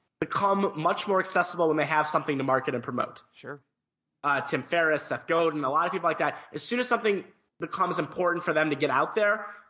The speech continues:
Speaker 1: they become accessible. And if you can pounce on those situations because you have something to offer them, not because you're taking anything,
Speaker 2: Yeah.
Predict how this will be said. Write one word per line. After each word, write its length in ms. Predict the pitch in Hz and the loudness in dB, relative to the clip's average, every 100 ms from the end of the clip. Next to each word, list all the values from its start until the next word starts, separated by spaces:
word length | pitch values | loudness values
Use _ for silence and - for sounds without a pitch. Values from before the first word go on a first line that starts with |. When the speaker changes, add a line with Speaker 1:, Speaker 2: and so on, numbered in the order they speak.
| - | -2
Speaker 1:
they 140 | 170 | -2
become 260 | 170 - 175 | 0 -2 -2
accessible. 440 | 156 185 180 - | 0 0 0 0
And 80 | 147 | 0
if 60 | 143 | 0
you 60 | 147 | -4
can 100 | - | -6
pounce 420 | - 175 214 180 | -2 -2 0 0
on 100 | 151 | 2
those 160 | 147 | 0
situations 760 | - - 156 160 185 - 143 139 - - | 0 0 2 4 2 2 0 -2 -10 -2
because 380 | 170 - 226 233 | 0 2 0 2
you 80 | 202 | 0
have 260 | 196 196 | 2 0
something 320 | - 196 180 | 0 0 0
to 80 | 160 | 0
offer 360 | 160 208 220 139 | 0 0 0 -2
them, 120 | - - | -4 -4
not 200 | 160 196 | -2 0
because 260 | 202 190 165 | 0 0 0
you're 80 | 135 | 0
taking 420 | 190 202 110 107 | 0 -2 -4 -10
anything, 420 | 107 - 85 82 | -12 -12 -12 -12
Speaker 2:
Yeah. 180 | 117 107 | -14 -16